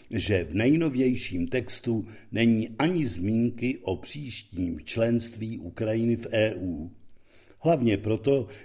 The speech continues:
že podobné smlouvy Unie podepsala jak s mimoblokovými členskými státy jako Rakousko či Irsko, tak s Maďarskem, které s vojenskou podporou Ukrajiny nesouhlasí.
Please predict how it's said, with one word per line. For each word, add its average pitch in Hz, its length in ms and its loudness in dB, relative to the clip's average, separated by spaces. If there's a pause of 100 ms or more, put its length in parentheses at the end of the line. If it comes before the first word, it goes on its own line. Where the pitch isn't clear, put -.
že 117 240 0
podobné 104 640 2
smlouvy 117 720 2 (260)
Unie 147 360 4
podepsala 123 920 2
jak 139 340 0
s - 200 -4
mimoblokovými 123 1080 4
členskými 117 760 -2
státy 110 720 0 (360)
jako 120 300 6
Rakousko 104 640 -2
či - 160 -8
Irsko, 123 720 0 (300)
tak 160 260 0
s - 100 -4
Maďarskem, 98 840 2 (320)
které 95 400 2
s - 120 -6
vojenskou 117 600 0
podporou 117 520 -2
Ukrajiny 107 640 0
nesouhlasí. 92 920 -4